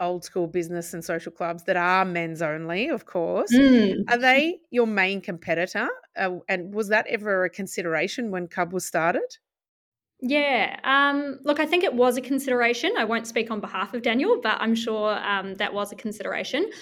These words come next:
Speaker 2: I personally wouldn't say they're a main competitor because it's a very different market. Um, most of our members really want that diversity, um,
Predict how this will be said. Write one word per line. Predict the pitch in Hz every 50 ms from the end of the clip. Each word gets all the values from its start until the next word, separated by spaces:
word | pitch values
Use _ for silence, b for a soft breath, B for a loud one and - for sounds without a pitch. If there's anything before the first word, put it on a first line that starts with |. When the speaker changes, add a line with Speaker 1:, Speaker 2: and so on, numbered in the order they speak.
| B B B B B B -
Speaker 2:
I | - 269 349 453 494 494 -
personally | 254 285 285 285 285 320 311 311 311 302 285 277 254 - - 208
wouldn't | 202 202 254 262 427 440 427
say | - - 302 277 294
they're | 262 269 262 262
a | 247
main | 233 233 233 240 240 233
competitor | 226 226 226 226 233 233 233 226 180 - -
because | - 226 - 233 233
it's | 262 247
a | 269
very | 240 247 262 277 302 302
different | 285 294 285 - 269 -
market. | 220 214 220 233 226 233 - - - _ _ _
Um, | - 220 220 220 214 214 208 208 - -
most | 220 240 269 269 -
of | 302 262
our | 254 233 220
members | 214 214 208 208 202 208 202 196 190 -
really | 214 226 240 247 226
want | 196 196 202 - -
that | - 190 -
diversity, | - 220 - 190 180 190 - 226 226 285 415 480 480 B B B B B B B B -
um, | 220 214 208 208 202 202 202 202 196 196 196 196 -